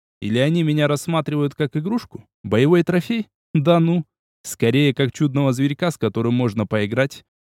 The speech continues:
а потом снова указать на его место. Но вот информация про Кимика мне пригодилась. Во время второго урока я подсунул ей записку, в которой честно признался, что ее лицо в солнечном свете приобретает невероятную красоту,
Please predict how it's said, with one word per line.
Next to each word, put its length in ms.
а 100
потом 280
снова 340
указать 400
на 120
его 180
место. 400
Но 220
вот 180
информация 640
про 180
Кимика 400
мне 200
пригодилась. 720
Во 160
время 260
второго 440
урока 440
я 180
подсунул 460
ей 160
записку, 480
в 80
которой 400
честно 320
признался, 580
что 240
ее 240
лицо 360
в 40
солнечном 540
свете 380
приобретает 760
невероятную 720
красоту, 520